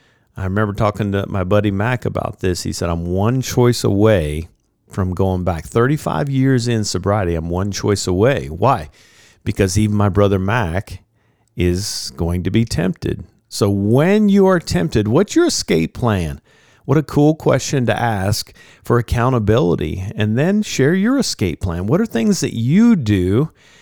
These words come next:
and, and have you adapted it? What are some things that you've adjusted as you've gone along in your recovery journey? So,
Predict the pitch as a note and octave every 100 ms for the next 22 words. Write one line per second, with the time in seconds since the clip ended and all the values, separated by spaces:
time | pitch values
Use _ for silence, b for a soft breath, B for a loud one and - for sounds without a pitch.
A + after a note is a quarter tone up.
0 | b b - G#2 G#2 G2 F#2+ - G2+ G2
1 | A#2 A2+ A#2+ B2 B2 A2+ C3 - F2+ F2
2 | G2 C3+ D3 C3+ B2+ C3 C3 A#2+ A2+ A2+
3 | A2 G2+ F#2 G#2 A#2 - A2+ G#2 F#2 G2+
4 | F#2+ G2 G2 E2+ F#2+ G2 F#2+ F2+ E2+ E2
5 | - F#2 F2 E2+ G2 E2+ D#2 - G2+